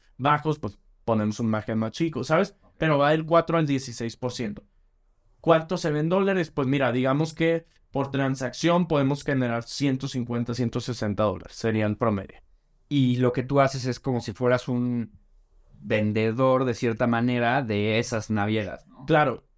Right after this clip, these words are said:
Speaker 1: somos el punto medio entre las navieras, aerolíneas y transportistas y el cliente, ¿sabes? Y le centralizamos toda la información de esas aerolíneas, porque es como cuando quieres volar de aquí a Europa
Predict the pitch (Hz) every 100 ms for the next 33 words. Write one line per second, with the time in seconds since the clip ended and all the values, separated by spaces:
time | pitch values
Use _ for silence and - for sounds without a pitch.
0 | _ - 165 151 165 165 135 151 151 156
1 | 143 113 - 117 117 120 131 139 120 117
2 | 113 117 127 120 113 110 110 - 143 175
3 | 175 190 - - - _ _ _ - 139
4 | 127 131 123 113 104 - _ - 120 151
5 | 160 123 117 120 113 117 113 123 117 -
6 | 151 139 143 139 139 139 160 175 156 127
7 | 139 151 160 196 233 135 135 165 156 147
8 | _ _ - 185 185 175 165 151 160 165
9 | 165 156 147 151 - 165 165 156 143 -
10 | - 135 139 135 95